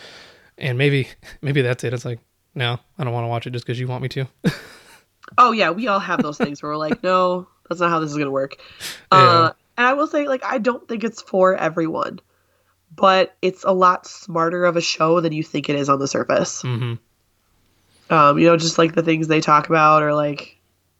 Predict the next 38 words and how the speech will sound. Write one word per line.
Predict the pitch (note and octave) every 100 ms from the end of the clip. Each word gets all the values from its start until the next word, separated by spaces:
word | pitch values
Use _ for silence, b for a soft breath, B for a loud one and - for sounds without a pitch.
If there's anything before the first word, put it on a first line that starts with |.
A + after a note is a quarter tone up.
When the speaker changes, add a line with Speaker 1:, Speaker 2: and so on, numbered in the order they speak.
| -
Speaker 2:
you | G3
know, | G3
they've | G3+
got | G3+ G#3 G3+
the |
dumb | F#3 F3+ F3
hockey | E3+ D3 E3
players | D#3 D3+ D3+ D3
who | D#3+
are | D#3+
genuinely | D3+ D3+ C#3+ C#3+ C#3+ D3+
dumb, | C#3+ C#3 C3+ C3+
and, | C3+
like, | C#3 C#3+ - B B B B B _
this | G3 G3+
show | D4 A3+
has | F#3
definitely | F#3 F#3 E3+
evolved. | D#3 D3+ D3 D3+ E3 -
Like, | D#3+ -
the, |
I | - E3
think | F3 D#3+
the | D#3
later | D#3 D#3
seasons | D#3+ - E3 D#3+ D#3
definitely | D3+ C#3+ D#3 D#3+
have | D3+ D3 D3 D#3 - -
more | D3+ D#3
depth | D3+ D3+ D3 - -
to | F3
them | D#3+ D#3
than | D#3+ D#3
some | - D#3
of | D#3
the | D#3+ -
early | D#3 D#3 E3+
ones. | F#3+ G#3+ G#3+ A#3+ -